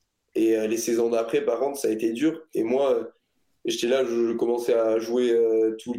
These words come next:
tous les matchs. Donc, t'avais un sentiment où t'étais content parce que tu sentais que ça, ça décollait un peu, entre guillemets.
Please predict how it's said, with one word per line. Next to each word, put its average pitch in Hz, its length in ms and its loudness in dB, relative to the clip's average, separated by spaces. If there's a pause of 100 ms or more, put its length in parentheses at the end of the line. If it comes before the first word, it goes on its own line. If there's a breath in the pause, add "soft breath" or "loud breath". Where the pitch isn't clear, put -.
tous - 80 -4
les 127 120 2
matchs. 160 440 -2
Donc, 117 260 -2
t'avais 120 220 2
un 123 100 2
sentiment 123 440 -2
où 120 80 -4
t'étais 113 300 -4
content 135 400 -2
parce 113 160 -6
que - 100 -12
tu - 140 -10
sentais 123 360 -4
que 113 500 0 (520)
ça, 110 320 0
ça 110 180 -2
décollait 120 440 0
un 113 100 -2
peu, 127 120 0
entre 113 220 -4
guillemets. 123 460 -2